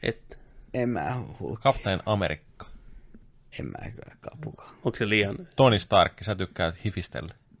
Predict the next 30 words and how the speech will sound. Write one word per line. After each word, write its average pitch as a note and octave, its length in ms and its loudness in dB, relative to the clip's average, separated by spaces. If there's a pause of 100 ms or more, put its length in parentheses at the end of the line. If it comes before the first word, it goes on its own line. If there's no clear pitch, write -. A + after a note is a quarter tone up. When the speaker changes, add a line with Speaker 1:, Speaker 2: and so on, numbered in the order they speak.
(280)
Speaker 1:
Ei F3 120 10
voi D#3+ 120 10
Speaker 2:
Se D3+ 60 6
Speaker 1:
lukea G3+ 160 12
Speaker 2:
olisi - 140 10
Speaker 1:
todista- B2+ 100 8
Speaker 2:
muuten G#2+ 320 4
joo. G2 240 0
Speaker 3:
No A#2 160 -2
Speaker 2:
Niin, G2 80 6
Speaker 3:
niin. G2 160 2
Speaker 2:
hipisteli. A#2+ 640 -2 (560)
Speaker 3:
Markus C3 340 4
Speaker 2:
Starkki. C3+ 380 6
Speaker 3:
Stark. - 580 -12
Speaker 1:
Markus. D3+ 260 4
Speaker 2:
Rahaa C3 380 2
vitusti G#2+ 460 -4
ja G2+ 160 -4 (400)
vittu D3+ 260 -10
mitä G#2+ 320 -12
hipileluja. C3+ 640 -8 (200)
Ai D3 60 0
Speaker 3:
Niin. - 140 0
Speaker 2:
helmi. G#2 160 -4 (200)
Speaker 1:
Joo. E3 140 8
Speaker 2:
Joo. C#3+ 220 6
Speaker 3:
No F3+ 140 0
niin. F3+ 120 0
Speaker 1:
Stark. - 460 4